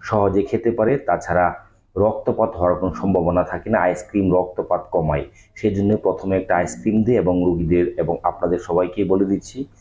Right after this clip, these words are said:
প্রথম আইসক্রিম খাওয়ার পর বারবার বেশি বেশি করে আইসক্রিম খাবেন না, সেক্ষেত্রে কাশি হয়ে যেতে পারে এবং অতিরিক্ত কাশি বা কাশির জন্য টনসিলের অপারেশনের জায়গা থেকে পরবর্তীতে রক্তপাত হতে পারে।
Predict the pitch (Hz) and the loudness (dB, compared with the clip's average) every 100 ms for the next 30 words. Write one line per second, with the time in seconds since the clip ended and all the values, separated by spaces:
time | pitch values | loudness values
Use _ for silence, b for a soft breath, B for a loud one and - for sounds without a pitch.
0 | b b - 120 117 123 127 107 - 120 | b b -2 0 2 2 2 2 0 2
1 | 117 - 101 101 - 85 95 - 76 90 | 2 2 2 2 2 0 0 -4 -2 2
2 | 95 98 82 90 85 82 92 87 92 98 | 4 2 2 2 2 0 -2 -2 -4 -2
3 | 101 92 82 - - 104 101 - 82 80 | 0 2 0 -4 -6 -6 -2 0 2 2
4 | 101 - b b _ - 101 98 - 90 | 0 -4 b b _ -6 -4 -2 -2 -2
5 | 101 92 104 87 85 78 80 78 76 78 | -2 -2 -4 0 0 0 -2 -4 -4 -2
6 | 76 82 82 b b b - 107 110 110 | 0 0 -2 b b b -4 -2 0 -2
7 | - 104 - 80 - 104 92 95 90 85 | 0 -2 0 0 -2 -2 0 2 2 -2
8 | - 104 98 101 90 98 - 92 92 - | -2 -4 -2 0 2 0 0 -2 -2 -2
9 | 92 95 - 87 95 87 - 92 82 82 | 0 0 0 0 0 0 0 -2 2 2
10 | 87 87 82 85 78 - 98 92 85 85 | 0 -2 -4 -2 -2 -2 -2 -2 -4 -4
11 | 90 80 - 78 76 - - - - | 0 0 -2 -8 -10 -12 -20 -20 -20